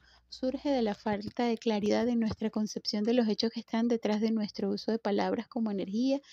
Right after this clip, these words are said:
esfuerzo o facilidad, al habla-, al hablar de la actividad mental consciente o subconsciente. Los pensadores creativos han notado no solo que sus primeras ideas parecían venirles por iluminación automática,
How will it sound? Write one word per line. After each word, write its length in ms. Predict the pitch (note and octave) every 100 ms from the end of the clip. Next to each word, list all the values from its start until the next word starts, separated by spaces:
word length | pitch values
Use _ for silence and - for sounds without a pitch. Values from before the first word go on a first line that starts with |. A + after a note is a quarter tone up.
| - _
esfuerzo 680 | A3+ G#3+ - A3+ A#3 B3 B3+ -
o 80 | A3+
facilidad, 680 | G#3+ - G#3+ G#3+ G3 F#3+ - _ - _ _
al 100 | A#3
habla-, 380 | A3+ A3 - C#4+
al 220 | A3 A3
hablar 360 | G#3 A3 G#3 G#3
de 80 | A#3+
la 100 | B3
actividad 420 | - A#3 G#3+ F#3
mental 380 | G#3 G#3+ A#3+ A3
consciente 500 | A#3 - B3 B3+ C4+
o 60 |
subconsciente. 880 | - A3+ F#3+ F#3+ - F#3+ A3 - F3+ _ - - - -
Los 120 | -
pensadores 460 | B3 - A3+ A3
creativos 560 | - B3+ A#3+ A#3 A3+ A#3
han 140 | A3+
notado 520 | G#3+ A3 A3 G3+ G3+ - - _ _
no 120 | G#3+ A3
solo 260 | B3+ B3+
que 100 | C#4
sus 140 | D4 C#4+
primeras 420 | - A3+ A3 A3+
ideas 520 | B3 G#3+ G#3+ C4 -
parecían 600 | A#3+ A3 G3+ A3+ G#3+ A#3
venirles 380 | A#3+ A3 G3 A3 -
por 80 |
iluminación 600 | B3 A3+ G#3 G3 G3 G3 G3
automática, 680 | G3 A#3 A#3 G#3 G#3 G#3